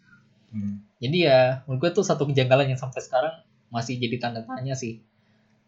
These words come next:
Speaker 2: Eh, walaupun dari segi jarang di blow up, karena emang lebih banyak soal salahnya sendiri nggak daripada soal kenapa pesawat tadi itu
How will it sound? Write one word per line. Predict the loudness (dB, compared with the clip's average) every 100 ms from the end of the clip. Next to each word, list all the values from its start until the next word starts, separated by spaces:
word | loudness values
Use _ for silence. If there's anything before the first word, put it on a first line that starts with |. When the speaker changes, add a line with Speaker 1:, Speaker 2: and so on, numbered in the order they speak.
| -4
Speaker 2:
Eh, | -2
walaupun | 4 2 2 0
dari | 2 0
segi | -2 -6 -6 -4 0 0 -2 -4 -12 _ _ _ _ _ _ -8
jarang | -2 0 0
di | 0
blow | 0 0
up, | -2
karena | -2 -2
emang | -4 -4 -6 -10 _ _ _ _ _ _
lebih | -6 -4 -2
banyak | -2 -4 -6
soal | -2 2 4 4 2 0 -4 -14 -20 -20 _ _ _ _ _
salahnya | -4 0 0 0
sendiri | -4 -4 -4 -2
nggak | -4
daripada | -6 -4 -4 -6
soal | -8 -4 -4 -6 -12 _ _ -16
kenapa | -8 -6 -2 -4 -4 _ _ _
pesawat | -8 -6 -4
tadi | -4 -4
itu | -4 -6